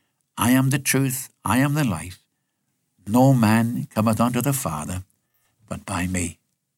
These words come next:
Now may the Lord bless you today, and may he make his word very, very exceeding precious to your heart.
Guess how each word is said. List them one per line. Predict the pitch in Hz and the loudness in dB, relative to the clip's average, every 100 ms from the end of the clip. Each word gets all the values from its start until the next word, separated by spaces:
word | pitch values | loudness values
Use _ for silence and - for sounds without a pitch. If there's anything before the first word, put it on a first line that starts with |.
| _ _ _ _ - | _ _ _ _ -4
Now | 143 | 0
may | 160 | 2
the | 131 | 2
Lord | 113 113 107 | 2 2 0
bless | 85 104 101 | 0 -2 -2
you | 104 | -4
today, | 95 87 101 104 98 95 _ _ _ _ _ _ _ _ _ | -4 -4 -2 -4 -4 -10 _ _ _ _ _ _ _ _ _
and | - | -4
may | 131 160 | 0 4
he | 160 | 4
make | 143 156 | 2 2
his | 151 107 | 0 0
word | 104 120 131 113 | 2 2 2 0
very, | 87 107 120 117 | -2 -2 0 0
very | 101 104 107 107 101 101 _ _ | 0 -2 0 0 -2 -6 _ _
exceeding | - - - 170 180 175 143 135 | -8 -4 0 2 2 0 -4 -10
precious | - 95 104 98 | -8 -6 -4 -4
to | 95 | -4
your | 95 101 | -4 -4
heart. | 90 73 71 101 | -6 -8 -10 -14